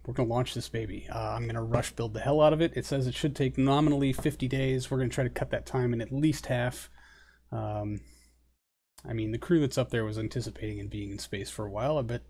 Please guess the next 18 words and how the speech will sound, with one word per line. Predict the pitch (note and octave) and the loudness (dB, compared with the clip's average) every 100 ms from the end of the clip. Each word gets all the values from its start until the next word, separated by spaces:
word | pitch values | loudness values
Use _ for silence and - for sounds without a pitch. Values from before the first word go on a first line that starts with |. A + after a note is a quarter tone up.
| - _ | -20 _
I'm | - A#2 A#2+ A#2+ B2 | -8 -4 -4 -2 -4
pretty | C#3+ D3 | 0 0
sure | C3 C3+ | 2 0
they | B2 | 0
were | A#2+ | 0
also | A#2+ A#2 A2+ | 0 -2 -4
anticipating | A2+ B2+ A#2+ - A2+ G#2+ G#2+ | -4 -4 -6 -6 -4 -4 -4
being | A2 | -6
able | A2+ A#2 | -4 -2
to | |
go | B2+ | 0
outside | A#2+ A2 - A#2+ A2+ | 0 0 2 2 2
and | A2+ | -2
stretch | - C#3 - | -2 -2 0
their | B2 | 0
legs | C3+ C3+ - | 0 0 -2
and | C3 | -4
stuff. | - D2+ - - | -4 -6 -8 -12